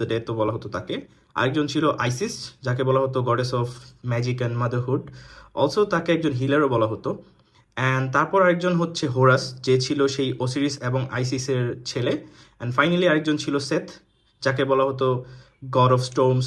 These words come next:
violence, মানে, বিশৃঙ্খলা তৈরি করতো যে। So এমন একদিন হলো যেই দিন ওসিরিস আর সেথের যুদ্ধ হলো। সেথ ছিল ওসিরিসেরই ভাই। তাদের যুদ্ধের মধ্যে ওসিরিস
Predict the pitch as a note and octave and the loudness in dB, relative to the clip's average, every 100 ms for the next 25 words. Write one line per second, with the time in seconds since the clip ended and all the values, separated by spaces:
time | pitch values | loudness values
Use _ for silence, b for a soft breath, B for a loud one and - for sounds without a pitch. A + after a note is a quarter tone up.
0 | A#2+ A2 A#2 A2 E3 - - - _ _ | 0 2 2 0 -4 -8 -12 -20 _ _
1 | _ _ A#2+ A#2+ A2+ G2+ - B2+ B2+ B2+ | _ _ -4 -2 -2 -6 -6 -4 -2 0
2 | C3 A2+ G#2+ G#2 G2+ G#2+ - - B B | 0 0 -2 -4 -8 -6 -6 -8 B B
3 | B B - - B2+ D3 G3+ G3+ D3+ E3 | B B -8 -6 0 0 0 0 -2 -2
4 | G#3+ E3+ B2+ - - C#3 C3 B2+ - C#3+ | 0 2 4 4 4 2 2 -2 -2 -4
5 | D3 G3+ G#3 A3 - B2+ C3 C3 D3 E3+ | -2 -4 -4 -6 -2 2 2 0 0 0
6 | D#3+ C#3 B2+ C#3 A#2+ G2+ A#2 B B B | 0 -2 -2 0 0 -2 -4 B B B
7 | - - F3 F3+ G#3+ G#3+ G3+ C#3 D3+ D#3+ | -6 -2 0 0 2 4 4 2 0 -2
8 | D#3+ D3+ B2 G#2+ F#2+ - - b - B2+ | 0 0 -2 -4 -4 -6 -12 b -2 0
9 | D#3+ D3+ C#3 D#3+ E3 C3 C3+ - C3 C#3 | 0 -2 0 0 0 0 0 0 -2 -2
10 | C#3 | -4